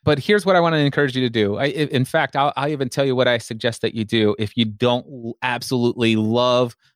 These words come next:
my content and don't absolutely resonate saying, "Oh my gosh, I'm so glad God brought me to this podcast episode where I got to be introduced to Cliff Ravenscraft." If it's anything less than that, then let me tell you what I recommend. Go to mindset answer man dot com slash free.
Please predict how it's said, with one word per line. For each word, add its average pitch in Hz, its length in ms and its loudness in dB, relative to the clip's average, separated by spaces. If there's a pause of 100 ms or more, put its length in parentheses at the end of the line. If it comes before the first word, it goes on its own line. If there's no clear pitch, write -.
my 120 140 -2
content 117 500 -4
and 110 180 0
don't 117 220 0 (100)
absolutely 127 580 0
resonate 117 540 0
saying, 113 220 -2
"Oh 113 80 -2
my 117 120 -2
gosh, 110 320 -4 (300)
I'm 107 60 -12
so 123 300 0 (220)
glad 127 420 0
God 120 380 0
brought 113 360 2
me 117 240 0
to 120 180 -2
this 113 180 2
podcast 113 400 -2
episode 113 360 0
where 110 120 4
I 107 60 0
got 104 160 -2
to 107 200 -4
be 110 180 2
introduced 104 340 0
to 98 60 -10
Cliff 98 180 -2
Ravenscraft." 95 360 0 (240)
If - 140 -4
it's 123 200 -2
anything 226 360 2
less 214 220 2
than 202 140 0
that, 135 200 -2
then 123 180 0
let 143 120 2
me 143 80 -4
tell 135 160 -2
you 131 100 0
what 123 120 2
I 117 40 2
recommend. 107 540 -2 (560)
Go 139 140 4
to 135 100 4
mindset 165 640 2
answer 151 260 0
man 131 220 2
dot 120 220 0
com 113 240 -2
slash 110 360 -2
free. 101 420 -2